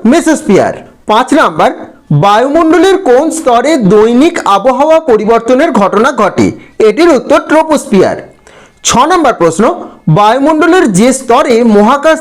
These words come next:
থেকে আগত উল্কাপিণ্ড পুড়ে ছাই হয়ে যায়, তার নাম কি? এটির উত্তর মেসোস্ফিয়ার। সাত নম্বর প্রশ্ন,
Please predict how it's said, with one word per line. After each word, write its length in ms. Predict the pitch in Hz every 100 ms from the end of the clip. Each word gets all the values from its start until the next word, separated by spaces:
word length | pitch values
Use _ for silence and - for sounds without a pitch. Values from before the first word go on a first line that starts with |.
| 320
থেকে 200 | 311 339 - 285
আগত 260 | - 262 311 311 214
উল্কাপিণ্ড 560 | 214 277 285 294 294 339 339
পুড়ে 220 | 226 277 285 -
ছাই 240 | 196 269 311
হয়ে 180 | 226 156
যায়, 160 | 226 330 - - - 254
তার 240 | 262 349 349 240
নাম 140 | 233 220 214
কি? 140 | 254 202 - - 196
এটির 200 | 294 320 254
উত্তর 220 | - 330 381 - 254
মেসোস্ফিয়ার। 640 | 294 294 - 208 151 87 - - _ - - - -
সাত 200 | - 247 254
নম্বর 220 | 359 370 277 165
প্রশ্ন, 220 | 165